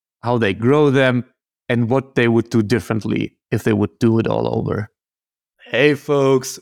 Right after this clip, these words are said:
with us today, Shai, C E O and co-founder of Retrain dot A I.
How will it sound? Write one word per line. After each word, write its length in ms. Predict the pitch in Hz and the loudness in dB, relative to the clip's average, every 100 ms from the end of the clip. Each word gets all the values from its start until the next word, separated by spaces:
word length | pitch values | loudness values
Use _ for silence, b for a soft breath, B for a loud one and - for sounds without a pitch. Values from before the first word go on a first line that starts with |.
| - | -8
with 220 | 123 135 | -2 2
us 140 | 165 | 0
today, 640 | - 156 131 131 131 127 - | 0 -2 2 2 4 0 -2
Shai, 640 | - - 127 127 131 127 | -10 -4 0 2 0 -4
C 460 | - - - 175 190 | -10 -16 -6 -4 -2
E 60 | 170 | 0
O 160 | 147 | 0
and 260 | 147 143 127 | 0 -2 -2
co-founder 640 | 160 156 156 143 135 131 | 0 0 0 -2 -2 0
of 140 | 131 120 | -2 -2
Retrain 680 | 135 160 - 139 139 135 | -4 -4 -4 -2 -2 -2
dot 160 | 127 131 | 0 0
A 160 | 127 120 | 2 0
I. 320 | 117 120 | -2 -4